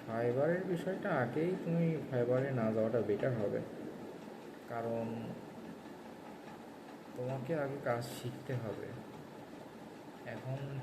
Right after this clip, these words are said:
ফাইবারে তুমি যদি অ্যাকাউন্ট করো, কারণ ফাইবারে তো বারবার অ্যাকাউন্ট করতে গেলে হবে না, আইপি ইস্যু আছে।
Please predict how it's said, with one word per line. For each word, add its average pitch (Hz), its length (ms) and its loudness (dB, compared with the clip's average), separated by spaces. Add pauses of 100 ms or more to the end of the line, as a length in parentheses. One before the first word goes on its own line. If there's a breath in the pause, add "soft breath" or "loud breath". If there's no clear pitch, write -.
ফাইবারে 127 400 0
তুমি 131 240 2
যদি 131 180 4
অ্যাকাউন্ট 123 540 2
করো, 123 460 6 (280)
কারণ 120 140 -2 (120)
ফাইবারে 123 420 4
তো 131 100 -2
বারবার 120 320 6
অ্যাকাউন্ট 113 600 2
করতে 120 280 -2
গেলে 113 180 2
হবে 110 260 2
না, 107 120 0
আইপি 110 300 0
ইস্যু 110 320 0
আছে। 110 180 -2